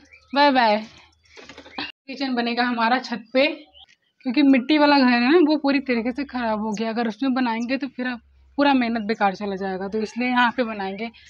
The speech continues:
ताकि मेहनत बेकार ना जाए। ये वाला घर देखिए, वहाँ पे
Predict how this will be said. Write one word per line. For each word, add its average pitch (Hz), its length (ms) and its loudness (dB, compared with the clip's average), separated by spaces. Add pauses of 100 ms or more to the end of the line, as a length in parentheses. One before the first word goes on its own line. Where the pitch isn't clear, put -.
(220)
ताकि 240 460 0 (360)
मेहनत 240 340 4
बेकार 220 320 0
ना 220 160 -2
जाए। 196 260 -2 (600)
ये 277 280 0
वाला 262 220 4
घर 247 200 0
देखिए, 254 420 0
वहाँ 247 240 -2 (100)
पे 262 160 2